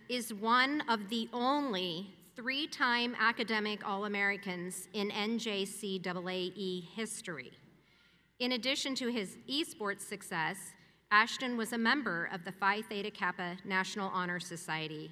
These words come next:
at Barton as well. Ashton plans to continue his education at the University of Kansas, where he will work toward his bachelor's degree in biology.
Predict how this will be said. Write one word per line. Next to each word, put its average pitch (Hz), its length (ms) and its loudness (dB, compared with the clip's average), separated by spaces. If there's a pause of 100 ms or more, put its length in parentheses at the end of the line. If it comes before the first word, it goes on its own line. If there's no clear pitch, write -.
at 180 160 -6
Barton 165 400 -2
as 175 200 -8
well. 151 300 0 (960)
Ashton 262 400 8
plans 254 360 0
to 254 100 -2
continue 233 480 0
his 262 220 0
education 214 720 -2
at 202 160 -4
the 214 60 0
University 226 600 2
of - 100 -6
Kansas, 196 680 -2 (320)
where 214 120 4
he 269 140 -2
will 247 140 2
work 202 320 0
toward 196 260 -2
his 202 240 -4
bachelor's 208 480 2
degree 170 500 -4 (300)
in 196 120 -6
biology. 175 720 0